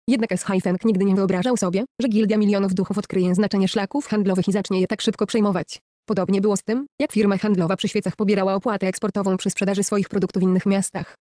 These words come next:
Jeśli jednak eksportowali produkty do innych krajów, opłaty były znacznie wyższe, naliczając trzydzieści procent ceny towaru. Dlatego, gdy gracze założyli sklep w innych krajach,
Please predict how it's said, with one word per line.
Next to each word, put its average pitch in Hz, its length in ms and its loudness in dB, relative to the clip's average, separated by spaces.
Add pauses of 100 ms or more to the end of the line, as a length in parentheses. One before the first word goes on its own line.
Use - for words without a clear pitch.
(200)
Jeśli 269 220 4
jednak 208 220 2
eksportowali 190 480 0
produkty 196 300 0
do 202 80 2
innych 202 340 4
krajów, 185 420 -4 (160)
opłaty 214 300 -2
były 208 140 2
znacznie 190 300 0
wyższe, 185 400 -4 (140)
naliczając 196 460 2
trzydzieści 294 360 -2
procent 208 260 -2
ceny 185 200 0
towaru. 190 340 -2 (300)
Dlatego, 202 500 -2 (140)
gdy 202 180 2
gracze 185 280 -2
założyli 202 340 2
sklep 196 240 -2
w - 20 -8
innych 190 340 2
krajach, 185 460 -4